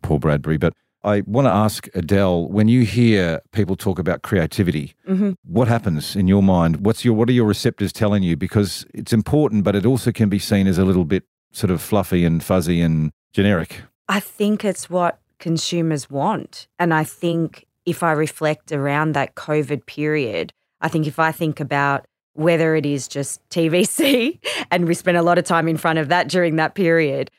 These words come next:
Speaker 2: the lighthearted ones were the ones that kind of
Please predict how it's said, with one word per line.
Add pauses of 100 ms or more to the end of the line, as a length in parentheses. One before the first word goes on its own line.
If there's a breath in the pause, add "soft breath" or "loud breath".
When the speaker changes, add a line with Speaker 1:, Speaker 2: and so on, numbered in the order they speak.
(200)
Speaker 2:
the
lighthearted
ones
were
the
ones
that
kind
of